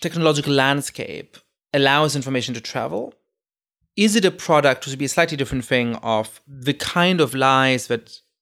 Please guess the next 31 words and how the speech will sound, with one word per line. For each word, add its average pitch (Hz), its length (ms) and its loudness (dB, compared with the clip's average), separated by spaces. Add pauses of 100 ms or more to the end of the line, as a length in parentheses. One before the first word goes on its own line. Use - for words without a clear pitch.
(160)
prominent 123 320 2
politicians 120 420 -4
are 113 60 0
willing 135 200 2
to - 80 -8
tell? - 340 -6 (180)
It's - 100 -14
a 120 40 -12
sort 117 140 -8
of 120 60 -8
related 123 320 -4
question. 190 420 -6 (420)
Or 208 180 6
on 185 100 6
the 165 80 6
other 147 160 4
side, 135 260 2
is 123 80 2
it 117 60 -2
sort 113 200 -4
of - 140 -6
a 120 60 -2
change 131 260 2
in 117 80 0
our 107 160 0
attitudes? - 720 -4 (600)
Now, 202 300 4 (100)
at 170 200 -2
points, 190 840 0 (100)
I 147 260 0
think 135 680 -2